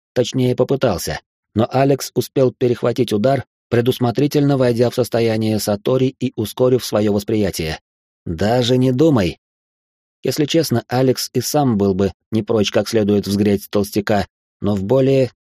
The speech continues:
честном формате, а не когда вокруг Холлина встали пять человек и всячески на него давят. И без серьёзного члена вредительства обычный институтский хулиган этого определённо не стоил. Костя уже собирался было оттолкнуть Алекса,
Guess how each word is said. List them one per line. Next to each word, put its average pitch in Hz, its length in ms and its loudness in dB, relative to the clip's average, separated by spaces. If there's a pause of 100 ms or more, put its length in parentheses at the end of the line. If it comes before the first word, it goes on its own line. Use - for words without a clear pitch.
честном 120 400 -2
формате, 107 540 -2 (360)
а 80 120 -8
не 85 120 -2
когда 95 320 0
вокруг 98 360 -2
Холлина 110 440 2
встали 107 340 -2
пять 104 220 0
человек 107 520 0
и 95 60 0
всячески 113 520 -2
на 107 100 0
него 107 260 2
давят. 82 440 -4 (500)
И 117 100 0
без 135 260 0
серьёзного 131 560 2
члена 127 320 0
вредительства 117 680 -2 (240)
обычный 127 540 -4
институтский 127 640 -2
хулиган 127 580 2
этого 117 320 0
определённо 110 640 0
не 107 140 -2
стоил. 76 420 -4 (640)
Костя 156 340 2
уже 139 200 4
собирался 139 520 2
было 131 220 2
оттолкнуть 120 800 -2
Алекса, 120 540 0